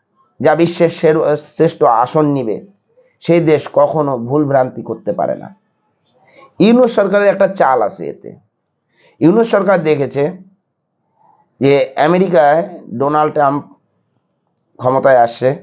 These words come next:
এই ট্রাম্প যদি একবার বা শপথ নিয়ে নেয়, তার আগেই আমাকে কোনো না কোনো একটা, কোনো একটা কিছু করে দেখাতে হবে,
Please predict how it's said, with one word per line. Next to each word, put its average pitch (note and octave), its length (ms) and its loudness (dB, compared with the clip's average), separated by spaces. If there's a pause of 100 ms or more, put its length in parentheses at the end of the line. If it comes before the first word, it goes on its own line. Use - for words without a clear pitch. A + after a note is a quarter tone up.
(680)
এই C#3 180 0
ট্রাম্প D3+ 400 0 (520)
যদি C3+ 440 -4 (140)
একবার C3+ 440 -2
বা B2+ 80 2
শপথ C#3+ 380 -2
নিয়ে D3+ 200 2
নেয়, B2+ 160 0
তার C3 240 0 (140)
আগেই E3+ 360 2
আমাকে D3+ 440 0 (560)
কোনো E3+ 220 2
না E3 140 2
কোনো C#3+ 240 -2
একটা, G3 440 -2 (2000)
কোনো B3+ 200 2
একটা A#3+ 200 0
কিছু G3+ 460 -8
করে D3+ 140 -2
দেখাতে G#2+ 380 -4
হবে, E2+ 240 -8